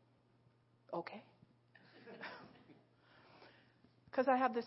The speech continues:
thing. If you, if I have to persuade you to like me, isn't that like an oxymoron? <laughs> I have to make you, it's like telling somebody, "I will make you love me." That's a narcissist.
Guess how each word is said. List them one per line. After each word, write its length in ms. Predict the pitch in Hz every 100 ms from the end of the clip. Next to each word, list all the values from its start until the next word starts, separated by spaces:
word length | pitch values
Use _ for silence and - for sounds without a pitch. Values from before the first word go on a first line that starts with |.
| -
thing. 220 | 381 247
If 180 | 233 233
you, 320 | 220 254 285 -
if 160 | 240
I 80 | 262
have 140 | 302
to 60 | 294
persuade 760 | - 254 - - 214 262 349 -
you 80 | 233
to 120 | 208
like 320 | 202 247 -
me, 340 | 220 170 214 - - _ _ _ _ _ _ - - - -
isn't 120 | 254
that 140 | 302 330
like 120 | 339
an 60 | 277
oxymoron? 720 | 269 269 254 240 285 294 302 302 - _ - - - -
<laughs> 880 | - - - - - - - - -
I 40 |
have 100 | 226
to 60 | 226
make 300 | 214 220 226
you, 120 | 214
it's 140 | 220
like 180 | 240 226
telling 300 | 262 240 240
somebody, 400 | 247 220 202 196 -
"I 120 | 208
will 120 | 240 208
make 320 | 208 214 -
you 100 | 214
love 300 | 202 208 208
me." 160 | 160 160
That's 240 | 196 247
a 40 | 262
narcissist. 600 | 214 254 - - -